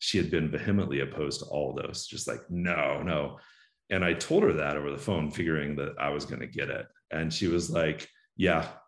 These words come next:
this makes sense," and fully supportive. And, um, you know, I don't, I don't, I didn't have any idea what I was getting into at that point. You know, I couldn't tell you honestly right now that I had any idea, but,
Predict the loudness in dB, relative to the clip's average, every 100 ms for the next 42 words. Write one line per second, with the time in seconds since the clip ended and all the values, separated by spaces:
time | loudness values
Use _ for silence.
0 | _ _ _ 0 0 0 -4 -6 -8 -8
1 | -10 -12 -14 _ _ _ -4 -2 0 2
2 | 6 6 4 2 2 2 2 -2 -14 _
3 | _ _ _ -2 0 2 2 2 2 0
4 | 0 -2 -4 -6 -2 2 2 4 4 2
5 | -2 -4 2 4 4 0 -4 0 2 2
6 | -2 -2 -4 -4 -4 -4 -4 -4 -6 -6
7 | -10 -8 -6 -6 -8 -6 -4 -4 -8 -12
8 | -12 _ -10 -6 -6 -8 -14 _ -8 0
9 | 0 0 -2 -2 -2 -4 -4 -4 -4 -4
10 | -4 -4 -4 -6 -8 -16 _ _ -8 -6
11 | -6 -6 -4 -4 0 0 0